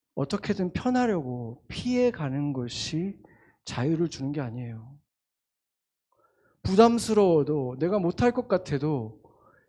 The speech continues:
실천하는 그들에게 자유가 주어지는 것입니다.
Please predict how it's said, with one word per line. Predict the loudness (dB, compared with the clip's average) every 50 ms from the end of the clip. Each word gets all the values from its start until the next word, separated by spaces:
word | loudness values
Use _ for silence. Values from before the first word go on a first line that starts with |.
| _ _ _
실천하는 | -6 4 6 8 8 8 6 2 -2 -2 2 4 4 6 6 6 8 8 8 6 6 4 2
그들에게 | 4 4 4 6 6 6 6 8 8 8 8 6 4 2 2 0 -2 -4 -8 -8
자유가 | -4 0 4 4 4 4 4 2 0 0 0 -2 -4
주어지는 | -6 -4 0 0 0 2 0 -2 -2 -2
것입니다. | -4 -6 -6 -8 -10 -10 -10 -12 -12 -14 -16